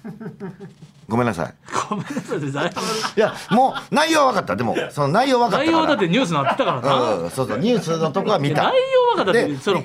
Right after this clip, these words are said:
Speaker 1: ごめん、俺で、
Speaker 2: お前、
Speaker 1: ほんで
Speaker 2: そのラジオファンの敵やな、なんかその、
Speaker 1: いや。
Speaker 2: ラジオの魅力は、内容分かったらオッケーじゃん。TVerみたいな感じでやってんな、
Speaker 1: じゃあ、
Speaker 2: お前。
Speaker 1: な-、何がどうなってんのかは分かったから、その、俺Twitterやってるからさ。
Speaker 2: うわ、お前、ようやくチャンネルのやつやな、お前。
Speaker 1: うん。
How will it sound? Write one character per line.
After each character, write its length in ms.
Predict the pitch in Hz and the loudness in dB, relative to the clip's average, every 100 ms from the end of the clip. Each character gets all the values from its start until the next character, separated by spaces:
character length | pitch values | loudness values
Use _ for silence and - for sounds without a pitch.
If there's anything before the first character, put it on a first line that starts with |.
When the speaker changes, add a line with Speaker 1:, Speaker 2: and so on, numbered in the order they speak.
| 190 | 0
Speaker 1:
ご 100 | 254 | 0
め 80 | |
ん、 80 | 233 | 2
俺 140 | 226 226 | 2 2
で、 120 | 214 | 0
Speaker 2:
お 40 | |
前、 160 | 208 180 | 0 0
Speaker 1:
ほ 120 | 190 | 0
ん 40 | |
で 60 | 220 | 2
Speaker 2:
そ 60 | 277 | 2
の 60 | |
ラ 60 | 339 | 2
ジ 100 | 466 | 4
オ 120 | 466 | 4
フ 60 | 381 | 2
ァ 20 | 440 | 0
ン 20 | |
の 80 | 180 | -2
敵 240 | 202 233 | -6 -4
や 100 | 349 | -2
な、 100 | 196 | -2
な 100 | 147 | -2
ん 60 | 151 | -4
か 100 | 127 | -4
そ 100 | 156 | -2
の、 240 | 147 135 | -2 -4
Speaker 1:
い 40 | 170 | -2
や。 120 | 165 - 381 - 415 - 381 | -2 -2 -6 -4 -8 -8 -10
Speaker 2:
ラ 240 | - 233 403 | -2 0 0
ジ 160 | 403 | 2
オ 80 | 392 | 0
の 120 | 226 | 2
魅 100 | 175 | 0
力 260 | 180 190 196 | 0 -2 -2
は、 240 | - 175 - - - - - | -2 -2 -2 -8 -8 -8 0
内 240 | 226 - | 0 0
容 180 | - 392 | 0 0
分 180 | - 427 | 0 -2
か 100 | 302 | -2
っ 40 | |
た 60 | 170 | 0
ら 160 | 180 | 0
オ 80 | 233 | 0
ッ 20 | |
ケ 160 | 147 208 | -2 -4
ー 40 | |
じ 60 | 160 | -4
ゃ 40 | |
ん。 20 | - - 214 - - 370 | -6 -10 -18 -16 -6 0
TVer 300 | 453 415 226 | 4 4 2
み 80 | 185 | 2
た 60 | 170 | 0
い 20 | |
な 80 | 160 | 0
感 140 | 196 | 0
じ 80 | 196 | 2
で 60 | 185 | 0
や 60 | |
っ 40 | 190 | 0
て 120 | 190 | -2
ん 60 | |
な、 60 | 175 | -2
Speaker 1:
じ 60 | 139 | -2
ゃ 40 | |
あ、 20 | |
Speaker 2:
お 40 | 135 | 0
前。 160 | 220 | 0
Speaker 1:
な-、 80 | 269 | 2
何 260 | 233 269 277 | 0 2 2
が 100 | 262 | 2
ど 200 | 262 302 | 2 0
う 40 | |
な 120 | 240 | 0
っ 40 | 143 | 0
て 120 | 185 | 0
ん 20 | |
の 80 | 190 | 2
か 160 | 180 | 2
は 120 | 135 147 | 4 2
分 40 | |
か 60 | 139 | 0
っ 80 | - | -2
た 80 | |
か 60 | 95 | -2
ら、 60 | 87 | -2
そ 120 | 110 | -2
の、 100 | 107 | 0
俺 120 | 131 | 0
Twitter 300 | 131 247 262 | 0 -2 -2
や 60 | 104 | -4
っ 20 | |
て 60 | 95 | -4
る 80 | 76 | -8
か 80 | |
ら 60 | 69 | -10
さ。 100 | 131 | -12
Speaker 2:
う 40 | 131 | -14
わ、 100 | 127 | -8
お 40 | |
前、 120 | 143 | -6
よ 180 | 160 226 | -2 -4
う 60 | 208 | -6
や 100 | 214 | -12
く 80 | |
チ 100 | - | -14
ャ 60 | 214 | -12
ン 80 | 208 | -10
ネ 80 | 165 | -8
ル 80 | |
の 80 | 143 | -8
や 60 | 135 | -10
つ 100 | - | -14
や 80 | 120 | -18
な、 100 | 113 | -14
お 60 | |
前。 160 | 82 | -8
Speaker 1:
う 20 | |
ん。 40 | 80 | -8